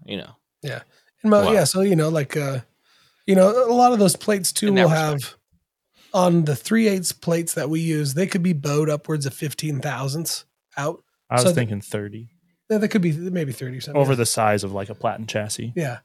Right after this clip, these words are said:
Speaker 2: So
Speaker 1: Oh,
Speaker 2: that's why
Speaker 1: really?
Speaker 2: we come back and post machine the spots where the wheels get bolted down. So where the wheels bolt down and everything, it's planar. And that was best fit to where it bolts to the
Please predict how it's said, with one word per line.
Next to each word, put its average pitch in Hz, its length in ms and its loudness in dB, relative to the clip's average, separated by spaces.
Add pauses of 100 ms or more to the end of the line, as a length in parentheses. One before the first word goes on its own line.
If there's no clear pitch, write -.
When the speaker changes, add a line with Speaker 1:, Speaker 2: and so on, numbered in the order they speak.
Speaker 2:
So 196 160 2
Speaker 1:
Oh, 185 40 4
Speaker 2:
that's 202 120 6
why 208 60 0
Speaker 1:
really? 190 140 6
Speaker 2:
we 185 40 4
come 185 200 2
back 165 200 2
and 143 140 -2
post 160 380 -2
machine 151 460 0
the 139 80 -2
spots 131 460 -6
where 147 60 -6
the 127 80 -8
wheels 139 300 -2
get 135 200 -6
bolted 139 260 -6
down. 123 320 -4 (260)
So 165 160 0
where 156 100 4
the 139 80 0
wheels 226 280 2
bolt 160 220 0
down 151 180 0
and 143 80 -2
everything, 143 300 0
it's 123 140 -6
planar. 127 500 -2 (440)
And 151 160 2
that 165 160 0
was 147 160 -2
best 147 380 -2
fit - 240 -8
to - 120 -8
where 147 140 -4
it 135 100 -10
bolts 131 320 -6
to 143 160 -6
the 123 280 -8